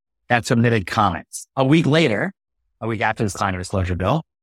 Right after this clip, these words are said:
um, a, uh, a bill that came out about cybersecurity from the S E C, also a very important topic for investors.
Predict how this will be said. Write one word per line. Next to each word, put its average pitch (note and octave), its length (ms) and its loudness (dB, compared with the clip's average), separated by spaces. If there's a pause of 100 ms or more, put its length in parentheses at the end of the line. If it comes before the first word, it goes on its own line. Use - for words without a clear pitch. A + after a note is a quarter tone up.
(220)
um, G#2 300 0
a, A2 300 4
uh, G2+ 340 2
a A2 80 0
bill A2 260 2
that G#2+ 140 2
came G#2+ 220 0
out G#2 80 2
about G2 160 -2
cybersecurity G#2 720 2 (340)
from G#2+ 100 -2
the G#2 100 2
S F#2+ 160 -2
E F#2+ 40 -4
C, G2 140 -2
also F#3 240 2
a - 20 -2
very G2+ 140 0
important F#2+ 320 -10
topic F2+ 340 -2
for F#2 80 -12
investors. F2+ 460 -2